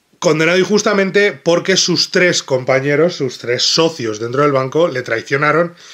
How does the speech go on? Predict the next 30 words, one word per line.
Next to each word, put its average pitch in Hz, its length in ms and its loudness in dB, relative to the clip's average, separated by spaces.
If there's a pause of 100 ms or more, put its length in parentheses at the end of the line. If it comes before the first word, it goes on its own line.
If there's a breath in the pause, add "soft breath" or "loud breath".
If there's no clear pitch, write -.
(340 loud breath)
y 135 480 0
mintieron 151 640 0
y 120 100 -8
le 120 140 -2
condenaron 123 560 0
a 123 100 4
él 139 140 -2
por 117 180 -2
un 110 140 -8
robo 117 260 -2
de 127 60 2
dinero 127 260 0
que 147 60 0
en 127 60 0
realidad 131 340 0 (340 loud breath)
lo 113 80 -6
habían 117 240 0
robado 104 320 -2
los 92 160 -8
otros 95 240 -14
tres 107 360 -8 (520 loud breath)
para 120 440 0
deshacerse 156 560 0
de 214 140 2
él 190 160 -4
y 123 80 -2
enriquecerse 104 640 -10 (480 loud breath)
a 95 120 -12
su - 140 -16
costa. - 340 -18